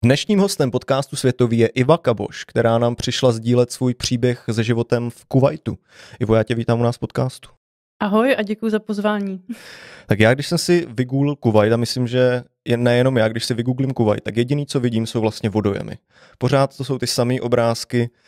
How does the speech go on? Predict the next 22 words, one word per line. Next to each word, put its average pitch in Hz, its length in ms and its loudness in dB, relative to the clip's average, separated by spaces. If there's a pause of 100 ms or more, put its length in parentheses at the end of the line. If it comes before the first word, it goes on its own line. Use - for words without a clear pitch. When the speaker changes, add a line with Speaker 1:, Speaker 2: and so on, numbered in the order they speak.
(120)
Speaker 1:
těch 127 120 2
vodojemů, 110 460 4
takže 107 240 -4
když 113 200 -4
člověk 117 320 -4
se 120 80 -6
takhle 117 180 0
zamyslí 117 640 -2
nad 113 180 -4
Kuvajtem, 113 420 0
tak, 110 120 -4 (160)
eh, 117 220 2
si 117 140 -8
představí 120 560 -4 (280)
hlavně 117 320 2
to, 117 140 0
ale 107 120 2
když 107 200 -8
ty 123 120 -6
jsi - 80 -8
tam 147 200 -2
strávila 123 720 0